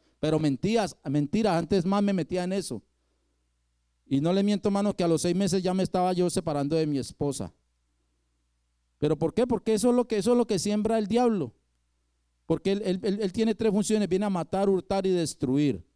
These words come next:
Amén. Y yo me acuerdo, hermanos, que nos separamos y ella estuvo como quince días en la casa de la mamá y yo estuve en mi casa. Y en ese tiempo estaban construyendo en la casa mía, estaban, eh, y el que estaba construyendo era un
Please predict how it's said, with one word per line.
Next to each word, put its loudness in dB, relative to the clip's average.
Amén. 0
Y 4
yo 4
me 2
acuerdo, 0
hermanos, -2
que -2
nos -2
separamos 0
y -4
ella -2
estuvo 2
como -2
quince 0
días 2
en 0
la -4
casa -4
de -2
la -2
mamá -2
y -2
yo -2
estuve 0
en 0
mi -2
casa. -6
Y -4
en -4
ese -2
tiempo 0
estaban 0
construyendo 0
en 0
la -4
casa -4
mía, -2
estaban, -4
eh, -8
y -4
el -4
que -6
estaba -4
construyendo -4
era 0
un -4